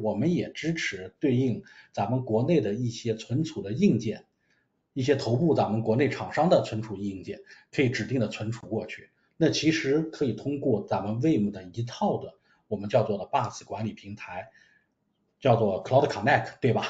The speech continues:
可以通过这套东西，咱们直接让客户实现轻松的将数据备份上云，或者说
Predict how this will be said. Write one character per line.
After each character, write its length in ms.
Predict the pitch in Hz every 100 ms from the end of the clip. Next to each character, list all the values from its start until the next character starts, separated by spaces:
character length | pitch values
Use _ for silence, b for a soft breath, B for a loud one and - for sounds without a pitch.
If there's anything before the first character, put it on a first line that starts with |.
| - _ B B B B
可 100 | -
以 60 | 147
通 220 | - 170
过 120 | 165
这 160 | - 170
套 80 | - - -
东 100 | 160
西， 340 | 170 - - B B B -
咱 140 | 110
们 140 | 135
直 120 | 123 131
接 200 | 151 156
让 180 | 165
客 200 | 127 180
户 120 | 151 127
实 220 | - 120
现 260 | 147 107
轻 240 | - 196 208
松 220 | 247 247
的 160 | 226 104
将 240 | 107 110
数 180 | - 104
据 240 | - - _
备 160 | - 117
份 220 | 123 107
上 380 | - 135 101 90
云， 80 | 87 -
或 240 | _ 127
者 100 | 98
说 360 | - 113 117